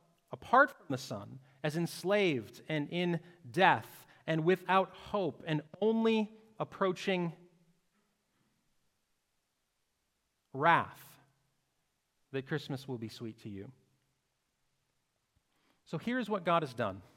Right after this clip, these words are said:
In the midst of our sin and rejection of Him, in the midst of our enslavement, and in the midst of our hopelessness,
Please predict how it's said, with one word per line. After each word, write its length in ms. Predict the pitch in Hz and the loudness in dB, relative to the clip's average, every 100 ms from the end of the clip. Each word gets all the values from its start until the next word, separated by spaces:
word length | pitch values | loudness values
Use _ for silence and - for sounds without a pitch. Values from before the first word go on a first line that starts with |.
| _ _ _ - - - - | _ _ _ -20 -20 -16 -4
In 80 | 151 | -2
the 60 | |
midst 200 | 202 - | -2 -2
of 80 | 233 | 0
our 120 | 233 | 0
sin 300 | - - 214 | -2 -2 0
and 80 | 214 | 0
rejection 440 | 202 170 180 - | 0 0 -2 -2
of 120 | 180 - | -6 -4
Him, 340 | 151 107 104 - - - | -4 -4 -8 -16 -12 -2
in 80 | |
the 60 | 151 | 2
midst 200 | 214 - | 2 2
of 80 | 220 | 4
our 80 | 214 | 4
enslavement, 640 | 202 - 190 196 151 123 | 2 -2 0 2 2 0
and 80 | 135 | 0
in 60 | |
the 40 | 147 | 0
midst 220 | 196 - | 0 0
of 80 | 220 | 2
our 100 | 202 | 2
hopelessness, 960 | - 220 220 185 170 - 113 95 - | 4 4 4 2 -8 -6 -8 -8 -14